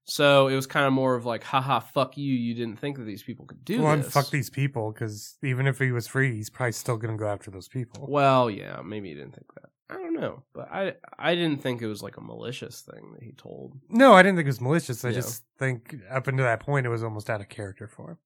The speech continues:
Speaker 1: Okay.
Speaker 2: He, like, seems such, like, a, such a caring
Speaker 1: Mm-hmm.
Speaker 2: communist.
Speaker 1: I don't know. I, I, I thought it was just like, "Ha ha, fuck you, they were able to do it." Bleh. And he died.
Speaker 2: Did he die?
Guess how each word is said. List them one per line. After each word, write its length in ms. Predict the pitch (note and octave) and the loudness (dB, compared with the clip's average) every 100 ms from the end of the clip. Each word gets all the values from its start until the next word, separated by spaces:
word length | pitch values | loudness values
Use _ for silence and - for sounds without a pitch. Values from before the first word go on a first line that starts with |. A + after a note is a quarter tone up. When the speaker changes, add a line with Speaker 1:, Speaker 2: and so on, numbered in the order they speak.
| _ | _
Speaker 1:
Okay. 180 | - - - _ _ _ - | -20 -20 -20 _ _ _ -2
Speaker 2:
He, 60 | |
like, 160 | B2+ A#2 | -2 0
seems 260 | C#3+ B2 | -2 -4
such, 280 | B2 B2+ - | -2 -4 -2
like, 180 | A#2+ A2+ | -6 -4
a, 140 | A2 G#2+ | -8 -10
such 260 | - - B2 | -8 -8 -6
a 40 | A2+ | -10
caring 600 | - B2+ A#2 A2+ G#2 F#2 _ _ _ | -6 -4 -2 -4 -10 -18 _ _ _
Speaker 1:
Mm-hmm. 120 | B2 A#2+ | -8 -2
Speaker 2:
communist. 640 | A2 G2 G#2 - - - _ _ | -2 -2 -8 -10 -12 -16 _ _
Speaker 1:
I 80 | G3+ | 0
don't 100 | G3 | 4
know. 220 | E3+ D#3 | 6 8
I, 320 | D#3 D#3 C#3 E3+ | 8 6 4 2
I, 120 | E3 | 2
I 40 | |
thought 220 | E3 D#3 C#3+ | 4 4 4
it 20 | |
was 140 | C3 | 2
just 200 | C3 - | -2 -2
like, 200 | B2+ A#2 | -2 -2
"Ha 120 | C3 | -4
ha, 180 | B2+ B2 | -2 -2
fuck 300 | A#2+ A#2+ A2+ | -2 -6 -6
you, 240 | A#2+ A#2+ A#2 | -6 -6 -4
they 120 | A2+ | -4
were 120 | A2 | -4
able 220 | A2 G#2+ | -6 -8
to 60 | G#2+ | -10
do 260 | G#2+ G#2 | -8 -8
it." 220 | G#2 G2+ G2 _ _ _ B2+ | -8 -10 -14 _ _ _ -14
Bleh. 120 | - - _ _ _ _ | -14 -16 _ _ _ _
And 100 | - | -18
he 40 | G#2+ | -16
died. 220 | - C3+ _ _ _ _ _ | -16 -20 _ _ _ _ _
Speaker 2:
Did 200 | C#3 C#3+ | -8 -8
he 40 | F3+ | -6
die? 200 | F#3 | -10